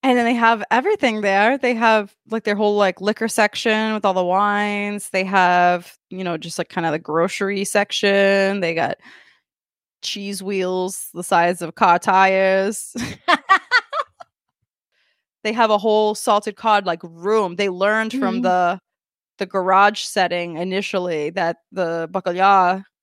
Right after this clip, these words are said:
Speaker 1: scent takes over. So they have, like, it's, like, enclosed in, like, glass doors, the
Speaker 2: It's
Speaker 1: fish in its own separate space.
Speaker 2: It's so smart. Like, what engineer came up with that? <laughs>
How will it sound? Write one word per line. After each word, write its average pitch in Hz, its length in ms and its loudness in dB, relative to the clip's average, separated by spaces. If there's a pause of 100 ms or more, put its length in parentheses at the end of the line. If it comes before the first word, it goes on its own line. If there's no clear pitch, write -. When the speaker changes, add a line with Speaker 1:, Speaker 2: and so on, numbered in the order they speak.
(140)
Speaker 1:
scent - 520 0
takes - 320 -6
over. 185 360 0
So 185 180 -6
they 175 120 -2
have, 190 240 0
like, 180 300 -2
it's, - 120 -12
like, - 220 -4
enclosed 202 600 0
in, 185 100 -2
like, 175 300 -6
glass 185 360 4
doors, 180 580 4
the 170 180 0
Speaker 2:
It's - 120 -10
Speaker 1:
fish 170 300 0
in 170 80 -6
its - 200 -10
own 180 240 -2
separate 175 320 -4
space. 175 640 -4 (160)
Speaker 2:
It's 247 180 -8
so 247 140 2
smart. 196 460 -4
Like, 196 140 -6
what 247 200 4
engineer 254 420 -2
came 214 220 -6
up 190 140 -4
with 180 140 -10
that? 180 340 0
<laughs> 381 600 2